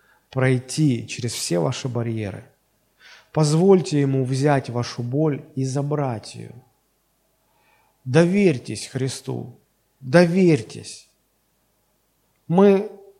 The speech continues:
доверяем тем, кому не надо, и отказываем в доверии тому, кто единственный достоин этого доверия. Ведь Он же не просит доверить вам ваши деньги, ваши му-, всё, что Христос от вас просит, вы только вдумайтесь. Он просит: «Отдай мне свои грехи,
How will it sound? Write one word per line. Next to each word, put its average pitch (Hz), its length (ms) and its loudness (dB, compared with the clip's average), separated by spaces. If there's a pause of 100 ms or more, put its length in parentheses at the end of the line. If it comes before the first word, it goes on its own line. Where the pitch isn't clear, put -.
(160)
доверяем 175 720 4
тем, 202 300 0
кому 185 260 2
не 180 140 2
надо, 175 760 0
и 151 80 -2
отказываем 151 640 -2
в 131 60 -8
доверии 147 440 0
тому, 165 380 0
кто 160 240 -4
единственный 147 460 -2
достоин 151 420 -4
этого 113 240 -6
доверия. 113 440 -6 (360)
Ведь 165 160 2
Он 226 80 6
же 208 140 4
не 240 100 4
просит 202 480 2
доверить 190 420 4
вам 160 300 2 (380)
ваши 175 380 4
деньги, 143 1000 2 (220)
ваши 180 340 0
му-, 180 220 0 (240)
всё, - 240 2
что 247 160 2
Христос 226 560 4
от 208 100 -2
вас 214 320 6
просит, 240 480 0
вы 190 120 2
только 233 260 2
вдумайтесь. 202 680 2
Он 196 80 -2
просит: 208 420 2
«Отдай 175 600 2
мне 170 160 2
свои 160 320 -2
грехи, 156 760 -4